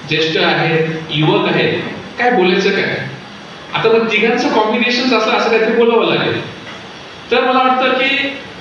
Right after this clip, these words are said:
जागृती सेवा संघावर बोलावं की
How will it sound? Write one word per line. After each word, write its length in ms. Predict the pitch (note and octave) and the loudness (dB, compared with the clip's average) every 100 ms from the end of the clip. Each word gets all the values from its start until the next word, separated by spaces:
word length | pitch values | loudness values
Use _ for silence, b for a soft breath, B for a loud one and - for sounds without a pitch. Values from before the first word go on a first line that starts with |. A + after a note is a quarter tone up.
| - - - - - | -12 -12 -12 -12 -2
जागृती 420 | F3+ F#3 F#3 - | 0 2 2 2
सेवा 220 | A3+ A3 | 4 4
संघावर 420 | A3 F#3+ F#3 G3+ | 4 2 4 4
बोलावं 580 | F#3 F3+ E3 D3 - - - - - - - - - - - - - | 4 4 2 2 0 -2 -6 -10 -14 -14 -16 -16 -16 -16 -16 -16 -8
की 380 | A#3+ C4+ C#4+ B3 | -2 0 0 -2